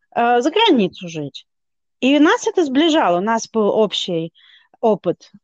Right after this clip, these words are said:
и контекст исторический, и был общий к-, контекст, э,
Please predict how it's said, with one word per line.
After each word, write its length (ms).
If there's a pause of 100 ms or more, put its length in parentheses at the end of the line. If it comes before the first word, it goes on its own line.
(200)
и 160
контекст 540
исторический, 720
и 220
был 420
общий 400
к-, 140 (180)
контекст, 720 (160)
э, 480